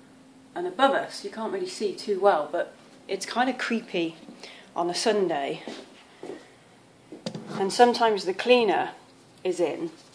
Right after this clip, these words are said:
for next door. She doesn't come and do this room, but she does next doors. And, um, it's quite nice when they're here, but I do get a funny feeling in here sometimes. And also out, um,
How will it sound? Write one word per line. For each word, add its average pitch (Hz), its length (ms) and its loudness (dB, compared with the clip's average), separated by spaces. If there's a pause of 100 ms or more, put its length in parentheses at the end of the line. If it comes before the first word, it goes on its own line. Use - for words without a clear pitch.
for - 160 -4
next 180 320 4
door. 180 260 2
She - 120 -8
doesn't 214 220 0
come 214 100 -2
and 202 100 2
do 190 160 2
this 180 220 -2
room, 147 200 -4
but 135 120 -8
she 170 120 -6
does 190 220 -4
next - 300 -2
doors. - 420 -2 (880)
And, 175 220 -8
um, 175 320 -6 (200)
it's 185 120 -14
quite 208 240 4
nice 214 240 0
when 185 120 -10
they're 175 100 -8
here, 233 340 -4
but - 180 -8 (1000)
I 208 60 -8
do 233 140 -4
get 233 220 -4
a - 20 -10
funny 214 280 -6
feeling 165 420 -8
in 175 60 -10
here 170 160 -10
sometimes. 165 640 -14 (360)
And 185 280 -4
also 175 500 -2
out, 190 360 -2 (180)
um, 180 480 0